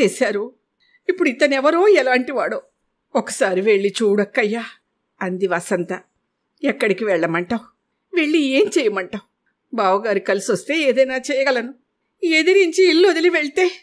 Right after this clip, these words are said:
దానికి ఏ కష్టమైనా వస్తే ఆశ్రయం ఎక్కడివ్వాలి?" వాళ్ళిద్దరూ ఇలా మాట్లాడుకోవడం విని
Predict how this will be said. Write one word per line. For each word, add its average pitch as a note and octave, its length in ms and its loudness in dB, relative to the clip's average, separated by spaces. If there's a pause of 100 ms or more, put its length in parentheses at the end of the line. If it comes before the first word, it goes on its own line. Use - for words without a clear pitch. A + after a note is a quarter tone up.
(600)
దానికి G#3+ 280 -2
ఏ G#3 80 2
కష్టమైనా A3+ 640 -2
వస్తే A3+ 320 -2
ఆశ్రయం C4+ 760 0
ఎక్కడివ్వాలి?" C4 680 -2 (680)
వాళ్ళిద్దరూ G3+ 640 0
ఇలా G3 240 0
మాట్లాడుకోవడం F#3 920 -2
విని F#3 340 -4